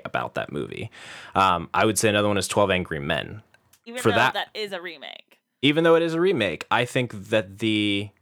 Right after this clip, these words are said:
Speaker 1: I guess the second version or whatever is so iconic that, and so, I mean, it's, it's a one-room movie. I don't know how much you can do with it.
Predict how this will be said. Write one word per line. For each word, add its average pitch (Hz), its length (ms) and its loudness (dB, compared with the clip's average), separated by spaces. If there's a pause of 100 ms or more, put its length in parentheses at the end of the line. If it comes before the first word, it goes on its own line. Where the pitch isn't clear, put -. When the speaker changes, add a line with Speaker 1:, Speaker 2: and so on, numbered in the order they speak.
(840)
Speaker 1:
I 92 80 -6
guess 90 160 -4
the 92 180 -8
second 98 480 -2
version 87 360 -4
or 76 80 -6
whatever 80 320 -4
is 104 240 -4
so 113 380 0
iconic 95 600 -4 (600)
that, 107 380 2 (220)
and 110 180 0
so, 123 680 2 (400)
I - 60 -6
mean, 117 180 -2
it's, - 220 -12
it's 117 140 -6
a 120 40 4
one-room 101 640 -2
movie. 85 380 -6
I 101 100 0
don't 110 100 -2
know 110 120 0
how 98 320 0
much 92 300 -8
you 92 100 -6
can 87 180 -8
do 82 200 -8
with 113 180 -4
it. 208 180 -2